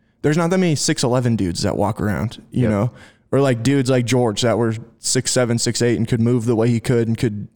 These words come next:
Speaker 1: you know, were, were as crafty as him.
Speaker 2: Mm-hmm.
Speaker 1: Like,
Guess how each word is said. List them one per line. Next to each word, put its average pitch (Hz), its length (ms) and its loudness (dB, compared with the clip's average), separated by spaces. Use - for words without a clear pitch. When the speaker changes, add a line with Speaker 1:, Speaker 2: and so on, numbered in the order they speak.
Speaker 1:
you 120 100 0
know, 104 200 0
were, 123 180 0
were 131 160 2
as 113 100 -2
crafty 131 460 0
as 110 140 -2
him. 101 220 -2
Speaker 2:
Mm-hmm. 90 200 -2
Speaker 1:
Like, 117 200 0